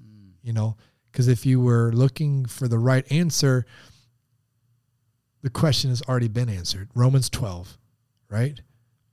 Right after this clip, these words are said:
Speaker 2: "Offer your bodies as a living sacrifice, for this is pleasing and is the will of God." And so I say, this tells us, you wanna know what God's will is? To offer your bodies, meaning give yourself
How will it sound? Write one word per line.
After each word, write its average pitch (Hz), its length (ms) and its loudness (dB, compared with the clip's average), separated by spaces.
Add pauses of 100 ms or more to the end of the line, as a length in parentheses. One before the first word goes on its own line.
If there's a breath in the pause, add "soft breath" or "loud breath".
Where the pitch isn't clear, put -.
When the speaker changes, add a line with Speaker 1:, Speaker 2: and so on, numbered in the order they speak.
Speaker 2:
"Offer 139 320 2
your 156 100 4
bodies 120 480 2
as 117 200 -2
a 110 100 -2
living 117 420 0
sacrifice, 101 880 -6
for - 180 -4
this 110 300 2
is 110 240 -4 (320)
pleasing 123 680 2 (500)
and 127 120 0
is 113 120 2
the 113 120 2
will 113 240 2
of 107 280 -6
God." 98 380 -6 (440 soft breath)
And 117 440 -2 (680)
so - 160 -2
I 120 60 2
say, 113 240 -2 (180)
this - 380 4 (420)
tells 226 320 4
us, 107 180 -6 (400)
you 147 120 4
wanna 220 140 6
know 196 60 6
what 156 100 4
God's 160 280 6
will 170 280 8
is? 247 280 0 (840 soft breath)
To 147 180 -4
offer 160 320 -4
your 151 140 0
bodies, 127 420 0
meaning 117 400 0 (320)
give 151 240 0
yourself 160 520 -2